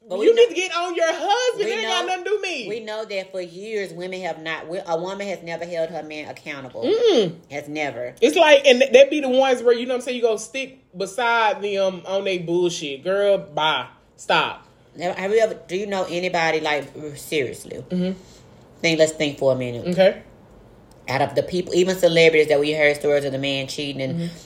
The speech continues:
Speaker 1: and people that we know, regular people,
Speaker 2: Mm-hmm.
Speaker 1: normal people. Do you know anybody that's caught their man cheating that actually left the first time they felt him cheating? Or they stayed? Do you know anybody that's like, "I'm not dealing with that shit. It ain't for me. Bye. I'm gone."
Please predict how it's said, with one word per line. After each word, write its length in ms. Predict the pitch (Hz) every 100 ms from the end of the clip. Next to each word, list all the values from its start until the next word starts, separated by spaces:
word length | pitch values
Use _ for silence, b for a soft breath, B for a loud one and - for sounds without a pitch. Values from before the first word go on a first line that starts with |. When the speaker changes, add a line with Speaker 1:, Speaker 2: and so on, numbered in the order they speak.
| - -
Speaker 1:
and 100 | 147
people 200 | 190 170
that 120 | 156
we 80 | 156
know, 180 | 151 143
regular 340 | 143 156 139
people, 520 | 131 139 110 104 - -
Speaker 2:
Mm-hmm. 160 | 165
Speaker 1:
normal 260 | 151 151 131
people. 400 | 135 123 - - B B B B B
Do 80 | 160
you 80 | 190
know 100 | 208
anybody 500 | 185 190 185 175 170
that's 240 | 165 160 -
caught 200 | 170 165
their 120 | 165
man 240 | 160 156 160
cheating 240 | - 175
that 180 | 151 151
actually 340 | 151 143 135
left 240 | 143 151 151
the 60 |
first 300 | 139 156 147
time 140 | 151 147
they 80 | 147
felt 200 | 143 143
him 60 |
cheating? 360 | - 160 143 143 - - -
Or 100 | 143
they 120 | 139
stayed? 560 | 135 - 123 110 87 139
Do 60 | 165
you 60 |
know 100 | 170
anybody 380 | 151 170 160 156 151
that's 100 | 151
like, 100 | 151
"I'm 140 | 175
not 120 | 156
dealing 200 | 139 139
with 80 | 131
that 140 | 131
shit. 280 | 131 147 131 -
It 100 | 151
ain't 160 | 139
for 160 | 143 139
me. 140 | 131
Bye. 300 | 127 123 120 -
I'm 160 | 131 131
gone." 360 | 127 117 104